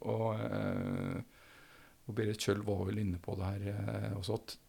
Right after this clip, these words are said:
diskusjonen om man skulle åpne dørene og, og ha med pendlere eller ikke,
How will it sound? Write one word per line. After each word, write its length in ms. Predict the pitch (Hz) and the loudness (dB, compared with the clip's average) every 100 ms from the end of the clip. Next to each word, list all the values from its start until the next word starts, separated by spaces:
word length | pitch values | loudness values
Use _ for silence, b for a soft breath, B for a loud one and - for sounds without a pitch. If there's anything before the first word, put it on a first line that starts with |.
| - - - - - - - | -20 -18 -18 -20 -20 -12 -2
diskusjonen 880 | 110 - 120 - 107 95 92 98 110 | 0 2 2 4 4 4 4 4 4
om 140 | 113 | 4
man 120 | 107 | 2
skulle 300 | 101 110 104 | 2 0 2
åpne 420 | 120 110 90 95 | 6 4 4 0
dørene 580 | 92 107 107 90 90 92 | 2 4 4 2 0 -2
og, 220 | 104 107 | 0 0
og 200 | 104 101 98 | 0 0 2
ha 200 | 107 95 | 2 2
med 680 | 98 95 98 101 107 98 | 2 2 0 0 -2 -2
pendlere 400 | - 104 95 92 | 2 4 4 2
eller 120 | 90 113 | 0 -2
ikke, 240 | - | -2